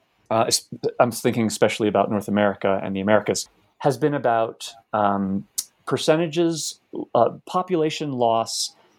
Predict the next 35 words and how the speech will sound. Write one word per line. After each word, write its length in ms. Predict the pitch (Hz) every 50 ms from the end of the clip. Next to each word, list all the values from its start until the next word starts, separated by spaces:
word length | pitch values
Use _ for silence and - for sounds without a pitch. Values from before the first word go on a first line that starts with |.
| _ _ _ _ _
and 480 | - 110 107 107 107 107 107 107 101 101 - _ _ _ _ _ _ _ -
the 80 | 113
diseases 540 | 98 98 113 110 131 139 135 120 120 113 98
that 140 | 107 107 -
struck. 480 | - - - 98 - - - - - - _ _ _ _ _ -
So 200 | - - 110 107
essentially, 480 | 107 - - 110 104 - 113 107 101
we're 140 | 98 104 101
gonna, 300 | 107 104 98 95 95 - - _
we're 80 | - 98
gonna 120 | 98 98
talk 220 | - - - - -
about 160 | - - -
smallpox 640 | - - 180 165 147 - - 139 123 120 - -
or 100 | 135 104
measles. 800 | 104 120 147 160 151 135 123 131 117 117 117 110 104 - - - _ - - - _ _ _ _
We're 160 | 127 117 113
going 260 | 107 113 110 110 110
to 340 | 107 - - 113 101 95 92 - - _ _ _
chronicle 640 | - - - 170 151 147 147 135 - - 127 123 120
the, 380 | 110 104 104 101 101 98 101 - -
uh, 220 | 107 98 95 -
rate 340 | 107 107 120 131 131 131 -
of 140 | 117 104 98
depopulation. 880 | 117 110 107 - 104 98 - 110 95 90 85 87 - - - - - - _ _ _ _ _ -
So 380 | _ - - - 113 104 104 110 -
a 60 | 110
lot 160 | 104 110 110
of 100 | 107 98
demographers 640 | - 104 98 107 113 117 110 113 - - 117 104 104
were 60 | 104
doing 300 | 98 107 107 101 101 101
this 120 | 101 - -
work, 240 | 110 104 98 98
geographers, 880 | - - 101 101 101 101 98 101 95 - - 101 90 92 92 - -